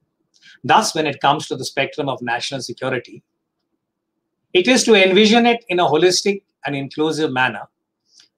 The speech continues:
beginning with the territorial integrity of the geography of India in its entirety, from Kashmir to Kanyakumari, and from Andaman Nicobar to Lakshadweep Minicoy,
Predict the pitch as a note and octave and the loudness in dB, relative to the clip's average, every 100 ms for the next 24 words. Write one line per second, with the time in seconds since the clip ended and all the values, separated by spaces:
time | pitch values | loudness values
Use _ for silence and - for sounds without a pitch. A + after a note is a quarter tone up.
0 | - A#2 F3 A3 A3 A3+ D#3+ F#3+ F#3+ D3 | -8 2 2 4 4 4 4 2 0 -4
1 | F3 G#3+ A#3+ A#3 F#3 G3 G3 F3+ E3+ E3+ | -4 -2 -4 0 0 2 2 0 0 -2
2 | F3 F3+ F3+ G#3+ B3+ - _ _ _ _ | -2 -2 -4 -6 -8 -14 _ _ _ _
3 | - G3 G#3 C3 E3 G#3 A#3 A3+ F3+ C#3+ | -2 0 -2 2 2 2 0 2 2 0
4 | C3+ A2 - _ _ _ _ _ _ _ | -6 -8 -12 _ _ _ _ _ _ _
5 | F3 G#3+ G#3+ F#3 F3 F3+ F#3 A#2 - _ | -2 0 2 0 2 2 2 -2 -10 _
6 | _ _ _ _ _ _ _ _ _ _ | _ _ _ _ _ _ _ _ _ _
7 | F3+ G3 G3 F#3 F3 F3+ A3 B3 A3 G#3 | 2 2 2 0 -2 0 0 0 -4 -2
8 | F3+ G3+ G3+ E3+ C3 A#2+ - _ _ _ | 0 2 0 -2 -6 -8 -16 _ _ _
9 | _ _ _ _ _ D3 F3+ G#3+ - F#3+ | _ _ _ _ _ 0 2 2 0 0
10 | F3 E3 F#3 G#3 G#3 F3+ F3 F3+ F3+ F#3 | 2 0 0 -2 -2 -4 -6 2 2 2
11 | D#3 C#3 D3 F3+ F3 F3 C3+ C3+ C3+ A2 | -2 -6 -6 -4 -4 -4 -6 -14 -12 -14